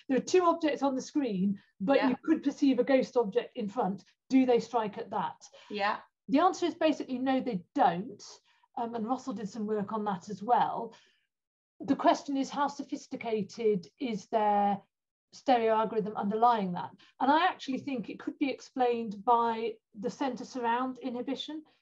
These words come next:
Speaker 1: So the
Speaker 2: Yeah.
Speaker 1: size tuning, right? So you have a, an excitatory region, and then as we saw in the neurons, you have an inhibitory
Speaker 2: Yeah.
Speaker 1: region. So when you've got those two discs, you've actually got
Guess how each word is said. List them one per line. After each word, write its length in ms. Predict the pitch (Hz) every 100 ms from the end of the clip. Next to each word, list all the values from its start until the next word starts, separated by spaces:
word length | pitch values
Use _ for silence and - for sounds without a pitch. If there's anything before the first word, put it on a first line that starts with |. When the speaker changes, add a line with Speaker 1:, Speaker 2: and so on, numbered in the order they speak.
| -
Speaker 1:
So 120 | 247
the 100 | 208
Speaker 2:
Yeah. 300 | 214 214 262
Speaker 1:
size 160 | 302 277 -
tuning, 340 | 285 277 320
right? 220 | 302 294
So 100 | -
you 140 | 262 220
have 260 | 269 233 - _ -
a, 80 | - -
an 180 | 262 254
excitatory 640 | 240 - 370 - - 226 196
region, 300 | 185 190 220
and 120 | 226
then 100 | 233
as 160 | 208
we 60 | 202
saw 280 | - 277 240
in 80 | 208
the 60 | 208
neurons, 580 | 269 277 208 170 185
you 60 | 208
have 140 | 214
an 40 | 208
inhibitory 240 | 208 302 294
Speaker 2:
Yeah. 120 | 202 -
Speaker 1:
region. 300 | 156 165 - - - -
So 80 | 247
when 140 | 359
you've 100 | 330
got 160 | 330 302
those 200 | 277 247
two 260 | - 294
discs, 420 | 208 330 - - -
you've 120 | 254
actually 300 | 320 - 254
got 300 | 240 233 -